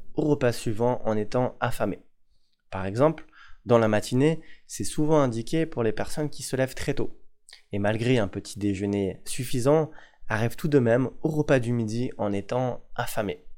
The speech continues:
Dans ces cas-là, il est bien entendu conseillé de mettre en place une collation. Dans l'après-midi, souvent, beaucoup de personnes ont besoin de prendre une collation l'après-midi, tout simplement parce que l'écart entre le repas du midi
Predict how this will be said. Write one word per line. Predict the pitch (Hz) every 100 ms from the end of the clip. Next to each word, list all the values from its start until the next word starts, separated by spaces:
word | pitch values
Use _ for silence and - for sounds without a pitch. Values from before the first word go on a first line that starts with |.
| - _ _ _ _ 104
Dans |
ces | 95 98
cas-là, | - 110 135 120 -
il | 101
est | 113 101 87 - -
bien | 107 131 139 131
entendu | 120 120 110 131 139 - - - -
conseillé | 147 139 107 110 131 - -
de | 107 107
mettre | 101 -
en |
place | 98 113 -
une | 110
collation. | 113 98 - - - _ - - - - -
Dans | 143
l'après-midi, | 165 151 147 139 131 175 190 147 - - -
souvent, | - 135 165 175
beaucoup | 120 139 170 170
de |
personnes | 143 131 160 143
ont |
besoin | 107 107 127 135 123 - - -
de | 101
prendre | 85 - 147
une | 123
collation | 135 120 110 123
l'après-midi, | 117 - 113 101 - -
tout | -
simplement | - 98 123 147
parce | 117 -
que | 110 - - - -
l'écart | 117 120 123
entre | 110 - 104
le |
repas | 95 104 98
du |
midi | 101 107 135 143